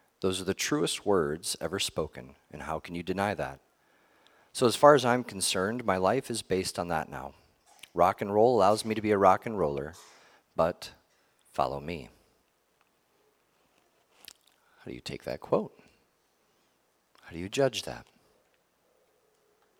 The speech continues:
The other person is Brian Welch, a guitarist in the band Korn.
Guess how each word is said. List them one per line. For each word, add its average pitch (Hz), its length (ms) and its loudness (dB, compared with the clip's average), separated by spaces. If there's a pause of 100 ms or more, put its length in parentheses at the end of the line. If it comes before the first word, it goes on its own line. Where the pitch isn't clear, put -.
(1700)
The 123 140 10
other 147 160 6
person 120 480 0 (360)
is 92 220 -4
Brian 90 460 -2
Welch, - 560 0 (480)
a 80 560 -8 (180)
guitarist - 840 -2
in 90 220 -8
the 87 60 -6
band 85 420 -8
Korn. 76 520 -2